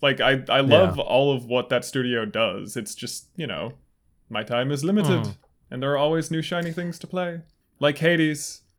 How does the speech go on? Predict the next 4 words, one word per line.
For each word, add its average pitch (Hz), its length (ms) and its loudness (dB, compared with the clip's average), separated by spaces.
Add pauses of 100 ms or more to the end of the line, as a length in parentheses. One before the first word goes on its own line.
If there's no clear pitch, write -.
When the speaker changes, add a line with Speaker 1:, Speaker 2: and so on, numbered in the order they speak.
(200)
Speaker 2:
Oh, 120 260 8
yeah. 110 320 6
<laughs> - 640 8 (480)
Um, 135 300 8